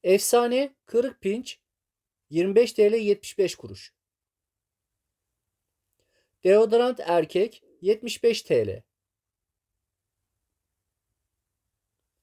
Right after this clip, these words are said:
Patito patates cipsi otuz bir T L. Safiye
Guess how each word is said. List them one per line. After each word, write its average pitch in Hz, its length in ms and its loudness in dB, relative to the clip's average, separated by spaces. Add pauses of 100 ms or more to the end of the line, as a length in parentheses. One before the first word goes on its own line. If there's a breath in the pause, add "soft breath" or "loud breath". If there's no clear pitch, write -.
(760)
Patito 240 600 0 (120)
patates 220 480 -4
cipsi 175 480 -6 (140)
otuz 175 320 -4
bir 202 140 0
T 104 280 0
L. 92 140 -12 (3500)
Safiye 233 640 0